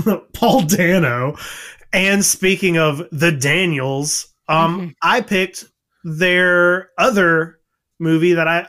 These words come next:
Speaker 1: I feel has got a slight, I think it's a better movie,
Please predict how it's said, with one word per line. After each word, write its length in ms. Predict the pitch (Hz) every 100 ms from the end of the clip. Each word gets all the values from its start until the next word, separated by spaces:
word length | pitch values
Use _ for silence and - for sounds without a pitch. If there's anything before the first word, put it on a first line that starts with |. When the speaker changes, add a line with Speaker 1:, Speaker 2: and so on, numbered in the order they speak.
| -
Speaker 1:
I 380 | 160 170 160 143
feel 680 | - - 180 165 151 147
has 360 | 143 127 127 - _
got 160 | 160 151
a 60 |
slight, 640 | - - 156 147 151 151 - _ _ _ _
I 140 | 170 196
think 160 | 247
it's 100 | 180
a 60 | 160
better 280 | 196 214 196
movie, 420 | 143 139 165